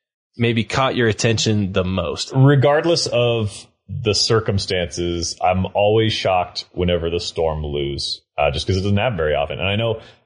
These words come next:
Speaker 2: the Aces are actually
Speaker 1: Mm.
Speaker 2: the number one team in the league right now with the best record, but I just, every time the Storm lose, I just think that is a surprise, especially in overtime, which they've, they are now three and two in overtime this year. I think they've played five overtime games.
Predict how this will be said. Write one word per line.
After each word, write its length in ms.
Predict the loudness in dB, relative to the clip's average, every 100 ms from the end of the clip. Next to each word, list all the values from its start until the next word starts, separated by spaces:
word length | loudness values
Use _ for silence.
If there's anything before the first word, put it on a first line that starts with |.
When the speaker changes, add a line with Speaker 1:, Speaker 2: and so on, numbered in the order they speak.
| -2
Speaker 2:
the 80 | 2
Aces 360 | 2 2 2
are 100 | 2
actually 400 | 2 2 2 4
Speaker 1:
Mm. 40 | 2
Speaker 2:
the 40 |
number 220 | 0 -2
one 180 | -2 -2
team 200 | -2 -4
in 60 | -4
the 60 |
league 200 | -4 -2
right 180 | 2 2
now 340 | 0 -2 -2 -2
with 180 | -4
the 60 | -4
best 240 | -4 -4 -4
record, 360 | -4 -6 -6 0
but 240 | 0 0
I 40 | -2
just, 320 | -2 -4 -2
every 180 | 0 0
time 180 | 0 -2
the 80 | -2
Storm 300 | -2 -4 -2
lose, 200 | -4 -4
I 40 | -4
just 220 | -6 -8
think 180 | -10 -10 _ _ -4
that 120 | -2
is 120 | -2
a 60 | -4
surprise, 440 | -8 -2 0 -2 -10 _ -6
especially 360 | 0 2 2 2
in 80 |
overtime, 680 | 2 0 -2 -2 -4 -4 -4
which 180 | -4 -2
they've, 280 | -4 -4 -10 _
they 80 | -2
are 160 | 0 0
now 160 | 0
three 360 | -2 -4 0 0
and 200 | 0 -4 -8
two 500 | -6 -2 0 2 2
in 80 | 2
overtime 400 | 0 0 -2 0
this 160 | 0 0
year. 120 | -2
I 40 |
think 120 | -2 -4
they've 140 | -4
played 180 | -4 -4
five 340 | -2 0 2
overtime 460 | 0 -4 -2 -2 -2
games. 460 | -4 -4 -6 -8